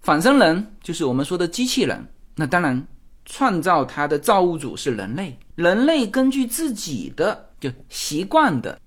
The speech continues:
形象创造了这个仿生人。呃，这个我曾经和我们的孩子做过一个脑筋急蛋哈，就是我问他们说，“那为什么我们说现在的机器人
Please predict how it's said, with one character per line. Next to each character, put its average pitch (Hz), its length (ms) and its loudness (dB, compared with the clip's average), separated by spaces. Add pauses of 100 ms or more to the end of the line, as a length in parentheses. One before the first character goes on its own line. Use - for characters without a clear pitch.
形 131 340 -2
象 285 260 0 (200)
创 220 420 0
造 143 180 4
了 107 120 -2
这 123 120 -6
个 107 220 -8
仿 95 240 -6
生 175 180 -4
人。 165 100 -6 (280)
呃， 135 80 -8
这 311 140 -2
个 220 100 0
我 135 140 2
曾 156 180 -4
经 226 280 -2 (220)
和 160 460 0 (320)
我 131 120 -4
们 139 100 2
的 180 80 -2
孩 147 240 0
子 156 160 -2
做 220 220 4
过 156 160 4
一 143 100 2
个 131 340 2 (220)
脑 113 240 0
筋 190 200 -2
急 196 120 0
蛋 190 220 6
哈， 123 120 0
就 160 140 -2
是 185 120 -2
我 135 160 4
问 202 200 6
他 190 160 0
们 147 160 0
说 185 480 0
，“那 208 140 -2
为 320 240 2
什 120 180 -2
么 82 160 -8 (160)
我 135 80 -4
们 139 100 2
说 190 140 -4
现 202 160 -4
在 202 100 -4
的 175 80 -6
机 233 220 -6
器 262 160 -2
人 135 180 -4